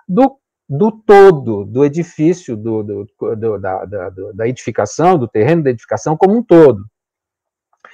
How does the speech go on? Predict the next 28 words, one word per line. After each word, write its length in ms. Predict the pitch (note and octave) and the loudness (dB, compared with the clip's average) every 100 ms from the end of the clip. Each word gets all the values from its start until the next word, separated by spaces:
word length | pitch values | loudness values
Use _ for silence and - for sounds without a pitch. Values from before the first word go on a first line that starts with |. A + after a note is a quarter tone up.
| - - - | -20 -20 -12
Então, 300 | - D#3+ B3+ | -8 0 4
do 120 | C4 G#3 | 4 4
ponto 180 | C4+ | 2
de 80 | A3 | 4
vista 260 | F#3+ E3 D3 | 2 2 0
jurídico, 560 | A#2 A2 E3+ G#3+ D3+ | -2 0 0 0 -4
o 20 | D3 | -4
condomínio 460 | F3+ F#3 F#3 A3 | 0 2 2 2
não 180 | B3 A#3 | 2 2
existe 400 | F3 D3 A#3 - | 0 0 -4 -4
como 220 | A#3+ A3+ | -2 0
uma 200 | A3 G3 | 2 2
entidade 680 | F#3+ E3+ E3 C3 D3+ D#3+ C#3+ | 0 -2 -4 -2 0 0 -2
independente, 840 | C3+ C3+ C#3 C3+ A2+ A#2+ A2 G2 | 0 -2 -2 -6 -4 -4 -6 -8
ele 120 | C#3 | -6
não 120 | G3+ G3 | -4 0
tem 220 | G#3 B3+ | 2 2
personalidade 840 | B3+ F#3 E3+ D#3 C3 B2 A#2+ A2 | 4 2 0 -2 -2 0 0 0
jurídica, 540 | A2 A2 G#2+ F#2+ - - - - - | -2 -2 -4 -6 -16 -20 -20 -10 0
não 280 | G3+ G#3 | 4 6
é 100 | A3 | 6
uma 160 | B3+ A3 | 6 4
pessoa 460 | - D3 - D#3 C3 | 2 0 2 4 4
jurídica, 600 | A#2+ A2+ D#3 D3 A2+ A#2 | 2 0 0 0 -4 -8
autônoma, 640 | G#2 - D3 D#3+ C3 A#2 | -6 0 0 0 -2 -4
independente 680 | A#2+ B2 B2 A#2+ A2+ A#2 - | -4 -4 -2 -4 -2 -4 -6
dos 120 | G#2 | -12
condôminos. 540 | - A#2 G#2+ G2 F#2+ | -8 -6 -4 -6 -10